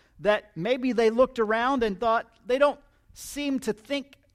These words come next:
the way we do. They don't seem to want to know the things that we know. They don't seem to have an inclination toward the things of God." We can look at our world sometimes and feel that same way. But this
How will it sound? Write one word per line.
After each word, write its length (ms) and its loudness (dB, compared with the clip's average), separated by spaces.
the 100 -6
way 220 0
we 180 -6
do. 100 0
They 120 4
don't 140 -2
seem 180 -4
to 80 -2
want 380 -4
to 100 -4
know 240 2
the 100 -4
things 320 -6
that 160 -8
we 140 -8
know. 100 -2
They 160 0
don't 180 -2
seem 220 -6
to 60 0
have 260 -2
an 80 0
inclination 880 -6
toward 380 -2
the 60 -12
things 340 -10
of 100 -10
God." 240 -4
We 100 -10
can 240 -10
look 160 -10
at 120 -10
our 100 -4
world 300 -6
sometimes 400 -10
and 100 -14
feel 160 -6
that 180 -4
same 260 -8
way. 220 -2
But 180 -6
this 300 -4